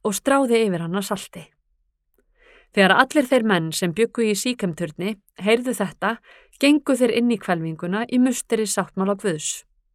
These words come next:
Og er Abimelek var sagt frá því að allir menn í Síkemturni hefðu safnast þar saman, fór hann upp á Salmónfjall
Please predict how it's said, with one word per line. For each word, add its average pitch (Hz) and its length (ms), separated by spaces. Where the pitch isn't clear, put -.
Og 180 140
er 160 100
Abimelek 254 560
var 160 140
sagt - 320
frá 233 220
því 180 260
að 190 180
allir 247 300
menn 254 180
í 214 80
Síkemturni 196 840
hefðu 170 200
safnast 202 420
þar 247 100
saman, 185 380
fór 294 320
hann 254 140
upp 254 240
á - 20
Salmónfjall 190 800